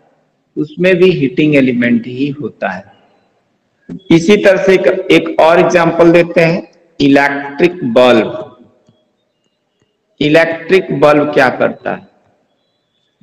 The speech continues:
इलेक्ट्रिक बल्ब ग्लो करता है। ये ग्लो कैसे करता है?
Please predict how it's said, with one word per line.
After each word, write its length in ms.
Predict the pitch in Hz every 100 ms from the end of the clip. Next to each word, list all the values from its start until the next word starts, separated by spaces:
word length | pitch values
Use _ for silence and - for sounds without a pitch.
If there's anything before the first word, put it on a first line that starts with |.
| _ _ _ _ -
इलेक्ट्रिक 560 | 143 156 - 196 196
बल्ब 400 | 175 175 180 165 143
ग्लो 200 | 160 175
करता 420 | - 165 165 160
है। 460 | 143 135 170 - -
ये 100 | 135
ग्लो 280 | 123 139 156
कैसे 400 | 147 147 - -
करता 400 | - 147 - 156
है? 280 | 147 160